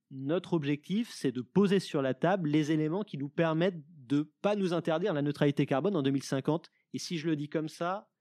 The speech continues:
c'est parce que je pense que vraiment c'est un défi considérable.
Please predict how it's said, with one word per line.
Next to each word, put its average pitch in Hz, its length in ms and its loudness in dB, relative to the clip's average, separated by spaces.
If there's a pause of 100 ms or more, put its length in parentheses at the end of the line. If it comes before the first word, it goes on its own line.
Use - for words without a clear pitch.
(220)
c'est - 200 -6
parce 131 180 -8
que 135 100 -8
je 127 120 -8
pense 175 240 -8
que - 100 -8
vraiment 143 380 -4
c'est - 180 -14
un 123 80 -6
défi 127 240 -8
considérable. 127 640 -6